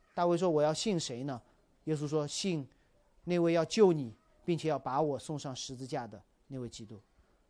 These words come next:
大卫说：“恩典在哪里呢？”耶稣说：“我这里，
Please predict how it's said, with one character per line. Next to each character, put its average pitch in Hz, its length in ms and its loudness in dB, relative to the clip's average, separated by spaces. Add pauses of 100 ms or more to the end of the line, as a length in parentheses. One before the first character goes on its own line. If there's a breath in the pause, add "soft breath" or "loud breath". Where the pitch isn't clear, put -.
(680)
大 233 120 4
卫 240 120 12
说 254 160 10
：“恩 285 240 4
典 240 160 6
在 240 140 4
哪 196 200 2
里 202 140 2
呢？” 185 220 4
耶 180 120 4
稣 175 140 2
说 180 280 4 (120)
：“我 151 200 0
这 180 160 -2
里， 123 160 -6